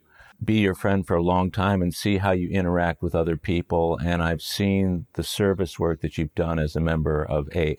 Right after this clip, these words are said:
A, particularly when it comes to men or women in the groups that you and I attended frequently, that something would happen and you were always the guy to be the first one to call them when they were in the hospital. You'd always be the guy to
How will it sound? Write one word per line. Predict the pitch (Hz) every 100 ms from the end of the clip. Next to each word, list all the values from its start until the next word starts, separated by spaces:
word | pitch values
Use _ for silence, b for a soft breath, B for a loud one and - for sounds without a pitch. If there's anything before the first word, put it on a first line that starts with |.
| 78
A, | 80 73 73 b b b b
particularly | - - 107 117 98 92
when | 85 85
it | 82
comes | 101 90 85
to | - 80
men | 95 98
or | 92
women | 92 92 85 85
in |
the | 82
groups | 78 85 80
that | - 82
you | 87
and | 87
I | 82 80 80 - -
attended | - 82 101 90 76
frequently, | - 82 - - 82 76 - B B B
that | - 95 90 -
something | - 113 117 101
would | 92
happen | 92 95 92 - 98 95 -
and | 92 85 82
you | 90 117
were | 98
always | 95 95 85
the | 87
guy | 85 82 82
to | -
be | 82
the | 82
first | 78 90 82
one | 90 82
to | 78
call | - 87 82
them | 78 73 71
when | 76
they | 76
were | 73
in | 73
the | 71
hospital. | 76 73 73 - 73 78
You'd | 90 101
always | 95 87
be | - 85
the | 78
guy | 80 80 82
to | - 82 73